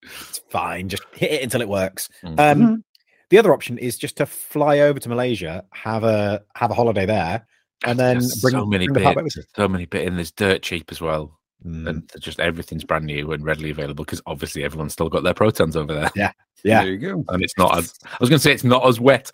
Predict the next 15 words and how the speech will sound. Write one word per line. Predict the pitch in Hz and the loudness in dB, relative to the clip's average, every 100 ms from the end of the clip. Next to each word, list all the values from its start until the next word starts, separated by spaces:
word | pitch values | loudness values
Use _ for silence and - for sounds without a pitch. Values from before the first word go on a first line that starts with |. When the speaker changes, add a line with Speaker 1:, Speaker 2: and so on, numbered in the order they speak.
| - | -20
Speaker 2:
It's | _ - | _ -2
definitely | 90 80 87 82 | -2 -2 -8 -6
as | 82 82 | -6 -2
wet | 85 - | -4 -4
in | |
Malaysia. | 85 170 - 233 | 4 6 8 6
Speaker 1:
<laughs> | - 220 - 214 - 220 - 180 - - - _ - | 8 4 6 4 8 6 6 0 -2 -10 -20 _ -4
It's | - | 4
almost | 160 170 170 147 | 4 6 4 4
wetter. | 131 123 - 156 - 131 _ - | 2 0 -2 -12 -10 -12 _ -6
Uh, | 120 117 117 117 - _ - | -4 -4 -4 -8 -12 _ -2
yeah, | 220 | 0
just | 240 - | 0 0
take, | 151 151 - | -2 -4 -4
um, | 143 143 139 135 | -6 -6 -10 -14